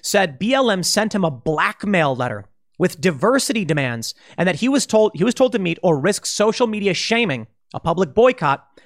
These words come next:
and his storefront being effed with. In fact, they came to his business and smashed a flower pot.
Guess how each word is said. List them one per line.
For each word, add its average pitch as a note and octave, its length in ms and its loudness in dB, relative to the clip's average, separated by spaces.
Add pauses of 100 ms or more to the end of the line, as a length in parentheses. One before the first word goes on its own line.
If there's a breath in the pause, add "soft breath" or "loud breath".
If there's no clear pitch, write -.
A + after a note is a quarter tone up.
(260 soft breath)
and E3 260 2
his E3+ 160 -2
storefront F#3 880 2
being D#3+ 320 -2 (100)
effed G3+ 360 -2
with. B2 420 -8 (340)
In C3+ 120 -10
fact, D3+ 440 -2 (920)
they A#2 80 -6
came E3 180 -2
to D3 60 -2
his C#3 100 -2
business E3 320 -2
and C3 100 -10
smashed C#3+ 440 -6
a B2 40 -12
flower E3 360 -2
pot. - 320 -12